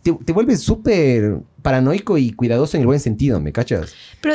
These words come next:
Speaker 2: el, yo creo, siento que la paranoia viene, o sea, esa paranoia, porque luego también existe otra paranoia que te pega cuando, cuando fumas mucho también. O sea, el,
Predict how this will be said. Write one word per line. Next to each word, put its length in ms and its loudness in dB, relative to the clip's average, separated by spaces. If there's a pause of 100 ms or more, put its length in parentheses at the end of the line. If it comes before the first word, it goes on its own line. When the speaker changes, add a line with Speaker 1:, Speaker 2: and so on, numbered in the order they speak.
Speaker 2:
el, 340 -2
yo 120 -6
creo, 220 -4
siento 280 -6
que 80 -4
la 140 -2
paranoia 580 -2
viene, 480 -2 (880)
o 60 -4
sea, 140 -2
esa 300 -4
paranoia, 380 -2
porque 220 -8
luego 300 0
también 320 -4
existe 360 -8
otra 200 -8
paranoia 360 -8
que 80 -10
te 120 -12
pega 260 -2
cuando, 500 -2
cuando 200 -10
fumas 340 0
mucho 360 2
también. 480 0
O 80 -8
sea, 160 -4
el, 220 -2